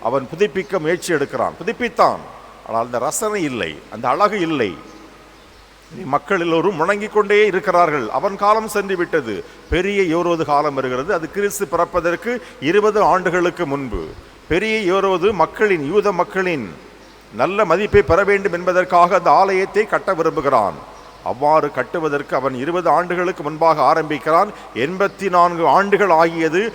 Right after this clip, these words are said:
அவ்வாறு ஆகிய ஒரு சில ஆண்டுகள் கழித்து, கிபி இயேசு கிறிஸ்து பிறந்து அறுபத்தி நான்காம் ஆண்டில் டைட்டஸ் என்று சொல்லப்படக்கூடிய மன்னன்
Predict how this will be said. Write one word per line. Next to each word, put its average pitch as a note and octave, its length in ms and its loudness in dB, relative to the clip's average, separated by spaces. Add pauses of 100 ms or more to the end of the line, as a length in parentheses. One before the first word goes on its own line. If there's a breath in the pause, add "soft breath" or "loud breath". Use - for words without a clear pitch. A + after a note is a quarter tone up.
(120 loud breath)
அவ்வாறு E3+ 380 6
ஆகிய F#3 360 4
ஒரு F#3 180 2
சில F#3 420 4
ஆண்டுகள் F3+ 480 0
கழித்து, E3+ 600 -2 (200 loud breath)
கிபி F#3 420 -4
இயேசு F3+ 400 0
கிறிஸ்து F#3 360 -6
பிறந்து F3 520 0
அறுபத்தி F#3+ 420 0
நான்காம் F3+ 380 0
ஆண்டில் E3 380 0
டைட்டஸ் F3+ 400 0
என்று E3+ 240 -6
சொல்லப்படக்கூடிய E3+ 680 -2
மன்னன் E3 420 -2